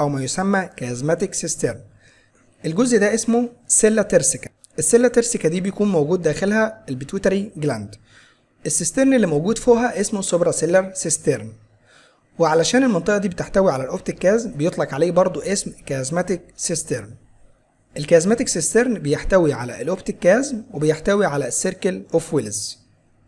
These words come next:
النزيف اللي بيحصل داخل منطقة السباراكنيد سبيس بيطلق عليه اسم سباراكنيد هيموريدج،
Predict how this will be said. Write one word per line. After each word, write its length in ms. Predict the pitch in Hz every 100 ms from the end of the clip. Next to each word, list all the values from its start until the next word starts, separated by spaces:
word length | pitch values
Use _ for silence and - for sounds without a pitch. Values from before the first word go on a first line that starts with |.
| _ _ _ _ _ _ _ _ _ _ _ -
النزيف 460 | 170 175 190 294 -
اللي 120 | 156
بيحصل 380 | 151 214 - 139
داخل 260 | 185 202 160
منطقة 300 | 143 190 165
السباراكنيد 600 | 143 180 175 139 - 180
سبيس 380 | 143 156 247 -
بيطلق 400 | 156 175 165 -
عليه 300 | 151 160 190
اسم 220 | 208 160 -
سباراكنيد 720 | - 180 156 139 165 180 175
هيموريدج، 380 | 151 131 107 -